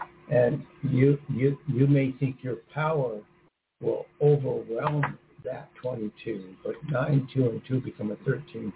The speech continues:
four. And I would say to him, "You be careful, mind your P's and Q's around her because there's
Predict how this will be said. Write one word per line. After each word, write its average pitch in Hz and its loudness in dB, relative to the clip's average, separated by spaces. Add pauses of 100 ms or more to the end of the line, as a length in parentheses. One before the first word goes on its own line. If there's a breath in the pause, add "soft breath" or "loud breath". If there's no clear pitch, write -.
four. 110 4 (640)
And 117 0
I 120 8
would 113 4 (100)
say 117 6
to 107 -2
him, 110 -2
"You 120 -2
be - -8
careful, - -2 (260)
mind 123 2
your 143 -4 (120)
P's 143 4
and 151 -4
Q's 135 6
around 104 -2
her 101 -8
because 104 -2
there's 104 -10